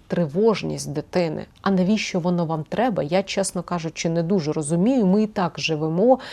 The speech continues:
не в ідеальному світі з літаючими поні. Тому навіщо ще створювати якісь, е, тригерні історії? Мені не зовсім зрозуміло. З іншої сторони,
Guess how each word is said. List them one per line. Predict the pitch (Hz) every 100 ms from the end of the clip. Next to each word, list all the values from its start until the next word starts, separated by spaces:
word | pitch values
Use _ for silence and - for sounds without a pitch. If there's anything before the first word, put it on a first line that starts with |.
| - - -
не | 175 170
в | 156
ідеальному | 208 165 180 156 151 156
світі | 156 - 180 254 277 - 165
з | 151 - 175
літаючими | 170 170 170 180 180 - 165 165
поні. | - 180 143 139 - - - - -
Тому | - 165 175 180 -
навіщо | 165 165 156 - 156
ще | - 254 302
створювати | - 202 180 170 156 - 156
якісь, | 151 - 170 - -
е, | 165 156 147 -
тригерні | 190 175 165 160 160
історії? | 151 - 165 160 170 - _ _ _
Мені | 170 175 226
не | 254 190
зовсім | 180 165 - - -
зрозуміло. | - 147 - - - - -
З | 170 240
іншої | 381 - 202
сторони, | 185 - - 156 151 -